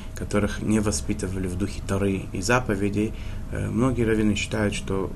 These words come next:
в полной мере дети должны их почитать, уважать, э, не способствовать тому их отделению большему или не пот-, пот-, пот-, пытаться их немножко приближать, может быть, к Торе,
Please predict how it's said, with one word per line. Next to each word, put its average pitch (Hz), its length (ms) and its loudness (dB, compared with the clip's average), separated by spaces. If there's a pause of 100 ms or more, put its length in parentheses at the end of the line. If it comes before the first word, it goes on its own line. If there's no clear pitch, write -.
(100)
в - 140 -6
полной 123 400 6
мере 107 420 2
дети 101 320 0
должны 95 440 -2
их - 100 -6
почитать, 107 580 -2
уважать, 101 580 -2 (800)
э, - 300 -4
не 143 280 8
способствовать 107 600 2
тому 101 300 2
их 95 160 -2
отделению 104 600 6
большему 101 560 2 (320)
или 98 380 2 (440)
не 101 80 -2
пот-, 98 360 -2
пот-, 98 220 -4
пот-, - 440 -4
пытаться 98 340 -2
их 95 100 -4
немножко 98 380 -2
приближать, 98 640 -4
может 92 240 -2
быть, 90 220 -6
к - 80 -6
Торе, 104 400 4